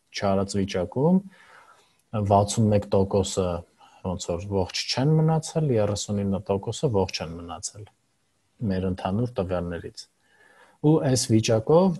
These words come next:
gene-ի այդ ինդեքսի արժեքը լինում է զրո քառասուն յոթ։ Եթե հիշում եք, այս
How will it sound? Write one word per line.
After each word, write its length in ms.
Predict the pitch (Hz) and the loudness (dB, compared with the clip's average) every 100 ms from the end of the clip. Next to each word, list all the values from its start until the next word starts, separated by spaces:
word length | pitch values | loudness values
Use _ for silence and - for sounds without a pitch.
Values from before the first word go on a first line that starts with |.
| - | 0
gene-ի 400 | 113 117 117 120 123 120 - 123 101 | 2 4 4 2 0 -6 -14 -12 -12
այդ 200 | - - 101 | -10 -6 -2
ինդեքսի 540 | 104 107 104 - 107 101 | 2 2 2 2 2 2
արժեքը 420 | 104 110 - 151 | 2 -2 0 0
լինում 240 | 127 131 | 0 0
է 80 | 147 120 | 0 0
զրո 180 | 135 139 | 0 0
քառասուն 480 | 107 104 107 - 135 | -2 0 -2 -2 0
յոթ։ 320 | 92 - - _ _ _ _ _ - 95 | 0 -4 -14 _ _ _ _ _ -4 -4
Եթե 180 | 92 98 98 | -2 -2 -2
հիշում 280 | 98 117 139 | -2 -2 -2
եք, 120 | 113 | 0
այս 80 | 95 | -2